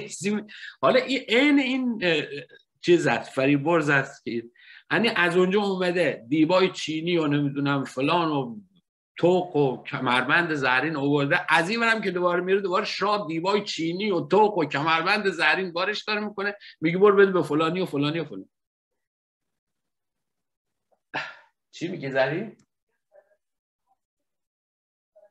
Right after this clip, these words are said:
بله، زرین میگه برای نیاز نمیدن، برای کادو می‌دن، ربطی هم نداره.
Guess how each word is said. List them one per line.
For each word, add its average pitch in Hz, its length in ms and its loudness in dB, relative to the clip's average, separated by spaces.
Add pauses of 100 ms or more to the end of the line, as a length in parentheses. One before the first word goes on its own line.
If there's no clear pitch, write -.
(480)
بله، 104 400 -4
زرین 131 440 -2
میگه 156 180 -4
برای 156 320 0
نیاز 156 420 0
نمیدن، 127 400 -2
برای 123 260 -2
کادو 117 360 0
می‌دن، 170 220 0
ربطی 156 380 -2
هم 151 220 -4
نداره. 175 580 -2